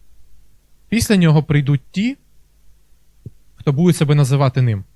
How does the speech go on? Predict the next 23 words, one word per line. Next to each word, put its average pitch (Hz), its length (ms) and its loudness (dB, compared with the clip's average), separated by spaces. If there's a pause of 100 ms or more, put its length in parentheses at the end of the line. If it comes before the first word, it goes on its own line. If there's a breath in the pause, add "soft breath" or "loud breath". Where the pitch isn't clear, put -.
але 127 180 0
ми, 147 260 2
ми 151 180 0
не 151 100 2
маємо 147 720 0
їм 139 280 -2
довіряти. 123 460 0 (1300)
Тому 135 220 -2
що 131 400 -2 (400)
ми 151 100 2
маємо 151 220 0
пам'ятати 147 400 -2
голос 127 280 -2
Ісуса. - 320 -8 (3500)
Ну, 269 200 -6 (160)
і 185 80 -4
давайте 175 360 2
ми 156 100 2
да-, 151 320 -4
на-, 170 160 -8 (140)
наступний 151 260 -8
ста-, 208 360 -2
слайд. 202 260 0